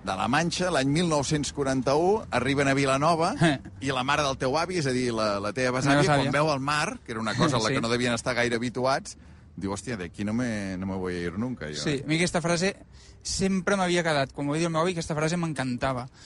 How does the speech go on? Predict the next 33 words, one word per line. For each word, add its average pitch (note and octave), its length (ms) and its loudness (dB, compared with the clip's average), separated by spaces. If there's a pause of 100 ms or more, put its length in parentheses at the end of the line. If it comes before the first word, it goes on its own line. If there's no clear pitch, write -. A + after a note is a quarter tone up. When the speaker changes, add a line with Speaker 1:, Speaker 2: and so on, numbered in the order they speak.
(380)
Speaker 2:
I, C#3+ 380 2
i D3 160 0
no, D3+ 100 2
perquè D3+ 220 0
vol C#3+ 160 2
dir D#3 100 2
moltes D#3 320 0
coses. C3 640 -2
No C#3 160 -2
vol C#3+ 160 2
dir, C3+ 440 0
vol B2+ 240 -4
dir C3 120 0
també C#3 180 0
deixar D3 240 2
enrere C#3+ 560 2
tot C#3+ 160 -6
el C#3+ 80 -2
que - 100 -4
havien, C#3 380 0 (360)
tot C3+ 140 -4
el C#3+ 100 2
que D3+ 80 -2
havien C#3+ 260 0
patit C#3 340 -4
i E3 60 0
de C#3+ 100 2
dir, C3 260 2
com, B2+ 320 -4 (180)
«Començarem C3+ 480 0
una C#3+ 140 2
vida C#3 220 2
nova» B2+ 360 0